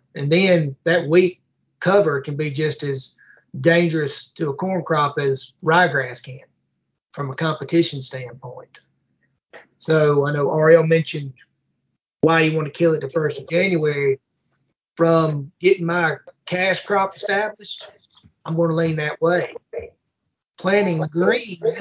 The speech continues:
as he pointed out, I've had too many entomologists tell me that that's not smart to do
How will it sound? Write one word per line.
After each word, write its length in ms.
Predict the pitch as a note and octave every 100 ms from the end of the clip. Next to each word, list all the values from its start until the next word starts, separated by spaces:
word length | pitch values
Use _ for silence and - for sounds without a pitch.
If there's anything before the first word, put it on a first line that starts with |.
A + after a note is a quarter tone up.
| G3+ _
as 100 | _
he 140 | - -
pointed 340 | - E3+ D#3
out, 300 | D3+ D3 D3 D3+ - _ _ - _ _ _ - _ _ _ _ _ _ -
I've 160 | D#3+ D#3+
had 200 | E3 D3
too 140 | E3+
many 320 | E3 D#3 D3+ D3+
entomologists 680 | D3 D3 D#3 E3+ C#3 C3+ -
tell 200 | D3+ C#3+
me 160 | C#3+
that 140 | C3+ C3+
that's 220 | C#3 -
not 180 | D#3 E3
smart 380 | - D3+ C#3+ -
to 80 | C3+
do 360 | D3+ F3+ -